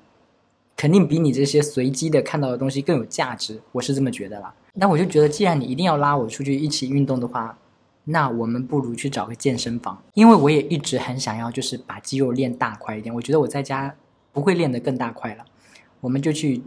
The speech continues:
健身房练。然后我就觉得我可以练到大肌肉，然后大胸部、大臀部，我就很羡慕，我就很希望我自己可以有那个身材。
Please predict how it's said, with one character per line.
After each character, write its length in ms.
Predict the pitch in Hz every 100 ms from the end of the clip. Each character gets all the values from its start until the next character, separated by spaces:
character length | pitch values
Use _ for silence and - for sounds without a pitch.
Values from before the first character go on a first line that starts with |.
| -
健 240 | 185 240
身 180 | - 135
房 220 | 113 113
练。 180 | 139 104 - _ _ _ -
然 120 | 120
后 80 | 123
我 80 | 123
就 80 | 123
觉 120 | 120
得 100 | 117
我 60 | 113
可 120 | -
以 120 | 117
练 260 | 117 120 107
到 300 | 107 98 - _
大 220 | 117 110
肌 280 | 101 - 107
肉， 200 | 110 98
然 100 | 98
后 60 |
大 240 | 110 117 117
胸 240 | - 117
部、 160 | 117 117
大 220 | 123 113
臀 260 | - 110 113
部， 180 | 127
我 80 | 110
就 100 | 113 123 - - 107
很 240 | - 117
羡 200 | - 156
慕， 300 | 131 135 123
我 80 | 123
就 80 | 143
很 220 | 135 120
希 180 | - 160
望 160 | 156
我 60 | 120
自 120 | 120
己 120 | 127
可 120 | 120
以 140 | 127 120
有 140 | 117
那 120 | 123
个 380 | 127 120 110 107 - - - - -
身 300 | - 147 139
材。 360 | 139 - -